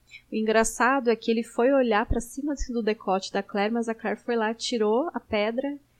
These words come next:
e entregou na mão dele, né? O que deixou ele um pouco decepcionado.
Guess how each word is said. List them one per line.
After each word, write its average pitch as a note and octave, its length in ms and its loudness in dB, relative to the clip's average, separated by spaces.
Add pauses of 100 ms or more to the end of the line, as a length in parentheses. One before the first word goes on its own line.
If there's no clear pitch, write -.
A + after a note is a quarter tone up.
(160)
e G#3 100 -6
entregou A#3 360 2
na A#3 100 2
mão A#3+ 240 0
dele, G3 340 4
né? F#3 120 -4
O F#3+ 40 -10
que - 120 -12
deixou A3 280 -2
ele G#3+ 100 -2
um A3 40 -4
pouco G#3+ 240 -6
decepcionado. A3 800 -4